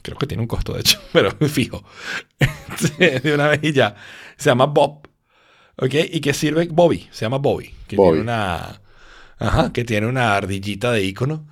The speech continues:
Speaker 1: y que te permite traqui-, traquear todas las suscripciones que tú tienes, que estás, que estás teniendo, tanto de aplicaciones como de servicios. Y a mí me resulta útil. O sea, yo por lo menos la tengo más o menos actualizada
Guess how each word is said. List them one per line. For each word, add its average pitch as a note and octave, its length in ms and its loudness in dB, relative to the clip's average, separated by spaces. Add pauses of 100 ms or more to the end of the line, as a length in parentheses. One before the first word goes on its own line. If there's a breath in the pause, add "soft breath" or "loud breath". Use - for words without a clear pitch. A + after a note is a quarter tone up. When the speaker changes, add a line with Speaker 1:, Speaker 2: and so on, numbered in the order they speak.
(360 soft breath)
Speaker 1:
y D3 80 -12
que D3+ 100 2
te D3+ 80 4
permite C#3 340 0
traqui-, D#3 400 0
traquear B2+ 420 0
todas D3 200 0
las D#3 100 0
suscripciones B2 540 -4
que B2+ 100 -6
tú A#2+ 100 -8
tienes, A#2+ 1120 -2 (200)
que - 80 -6
estás, - 320 -2
que - 100 -8
estás - 200 -8
teniendo, A#2+ 360 0
tanto F2+ 220 -4
de E2+ 60 2
aplicaciones G2+ 640 -2
como G2 220 -2
de E2 60 -6
servicios. F#2+ 680 -6 (180)
Y C3+ 1040 2 (640 soft breath)
a C3 100 2
mí F3+ 100 0
me C4+ 100 2
resulta E3 400 0
útil. B2 280 -2
O - 40 -14
sea, F#2 160 -6
yo G2 140 -4
por D#3+ 120 0
lo D3+ 60 0
menos E3 200 0
la B2+ 80 -2
tengo A#2 180 -2
más C3+ 140 -2
o D3+ 60 0
menos D3 200 -2
actualizada D3 640 -4